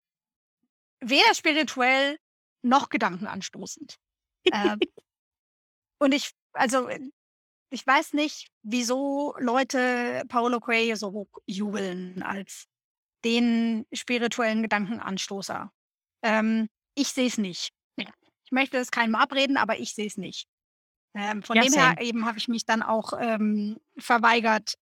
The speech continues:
Speaker 1: so Geschichten wie den Alchemisten oder eben, äh, Veronika beschließt zu sterben zu lesen. Da, nee. Ähm, les-, lese ich, wie du gesagt hast, lieber von hier und dort hart, sieht doch scheiße aus, da habe ich wenigstens noch Spaß
Speaker 2: <laughs>
Speaker 1: dabei.
Speaker 2: Äh, same, same. Genau das
Speaker 1: Ja.
Speaker 2: Gleiche.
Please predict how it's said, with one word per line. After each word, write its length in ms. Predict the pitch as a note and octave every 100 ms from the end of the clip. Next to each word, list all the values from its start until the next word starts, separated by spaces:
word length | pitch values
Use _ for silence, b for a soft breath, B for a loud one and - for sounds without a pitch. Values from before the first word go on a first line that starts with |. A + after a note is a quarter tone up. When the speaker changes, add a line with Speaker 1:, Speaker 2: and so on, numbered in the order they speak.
| _ - G3+
Speaker 1:
so 240 | C4 A#3+
Geschichten 460 | A3+ A3 C4 - A3+
wie 120 | A3+
den 160 | G#3+ G#3+
Alchemisten 880 | A3 - A3+ D4+ - - B3+ B3+ B3+
oder 300 | B3 B3+ G#3+
eben, 420 | A3 G#3+ A3 A3 _ _ _ _ -
äh, 180 | G#3+ G3+
Veronika 360 | G3+ G#3+ G#3
beschließt 380 | G3 - A3 G3+
zu 100 | A#3+
sterben 380 | - A3+ A3+ A3
zu 100 | A3+
lesen. 500 | G3+ G3+ G3 G3 F#3+ - _ _ _ -
Da, 360 | G3+ G3 G3
nee. 320 | G3+ F3+ F3+ - _ _ -
Ähm, 440 | G3+ G3 G3 G3 - -
les-, 260 | A3+ C4 D#4
lese 260 | C4+ E4+ F#4
ich, 140 | - A#3
wie 100 | C#4
du 80 | C#4
gesagt 340 | C4 C4+ B3
hast, 140 | D4+ C#4
lieber 200 | D4 C#4
von 160 | B3+
hier 120 | B3+ G#3
und 80 |
dort 120 | F#3+ A#3+
hart, 160 | C4+ A#3+
sieht 160 | - -
doch 80 | -
scheiße 380 | A#3 A#3 A#3+
aus, 180 | G#3+ G#3+
da 80 | G#3+
habe 80 | G#3+
ich 80 | -
wenigstens 260 | G#3 G#3 G#3
noch 40 | -
Spaß 200 | G#3+ B3
Speaker 2:
<laughs> 40 |
Speaker 1:
dabei. 280 | G3 F#3+ G#3+ _ _ G#3
Speaker 2:
Äh, 240 | A3 A3 -
same, 300 | - C#4+ E3+ - _
same. 320 | - G#3 E3+ - _ _ _
Genau 280 | A3+ A#3+ B3+
das 180 | C4+ G#3+
Speaker 1:
Ja. 20 |
Speaker 2:
Gleiche. 420 | F#3 D#3+ - D3+